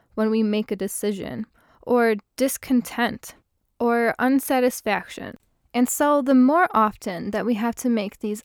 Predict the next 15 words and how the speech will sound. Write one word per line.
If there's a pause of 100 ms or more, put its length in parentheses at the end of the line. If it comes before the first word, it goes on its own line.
uncomfortable
choices
due
to
these
opposing
intentions, (460)
the
more
likely
that
we
are
to
make